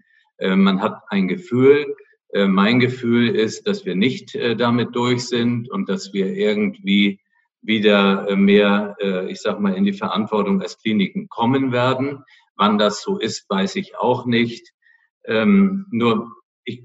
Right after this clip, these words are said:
ich glaub einfach, wir sollten davon ausgehen, dass was kommt.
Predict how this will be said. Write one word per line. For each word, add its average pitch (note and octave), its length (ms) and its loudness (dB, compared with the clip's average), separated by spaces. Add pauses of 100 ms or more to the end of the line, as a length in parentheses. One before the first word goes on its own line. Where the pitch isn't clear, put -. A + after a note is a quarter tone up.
ich B2 180 -6
glaub B2+ 300 4
einfach, A#2 500 -2
wir A2 120 2
sollten A2+ 380 0
davon G2+ 380 0
ausgehen, G2+ 680 0
dass G2 220 -6
was - 180 -12
kommt. - 460 -8